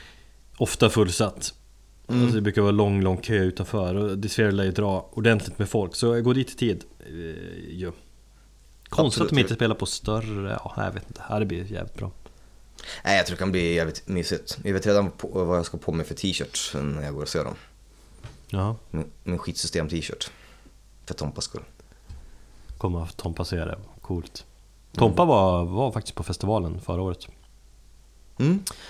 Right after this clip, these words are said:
Speaker 1: Som en vanlig civil
Speaker 2: Kul.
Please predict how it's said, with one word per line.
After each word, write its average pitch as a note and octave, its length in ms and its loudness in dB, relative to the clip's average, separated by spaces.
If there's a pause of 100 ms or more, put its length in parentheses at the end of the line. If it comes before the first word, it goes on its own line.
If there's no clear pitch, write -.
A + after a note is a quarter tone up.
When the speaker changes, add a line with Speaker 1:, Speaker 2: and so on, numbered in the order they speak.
(200)
Speaker 1:
Som F2 220 -2
en E2+ 60 2
vanlig E2+ 720 -2
civil E2+ 580 -2 (1400)
Speaker 2:
Kul. - 240 2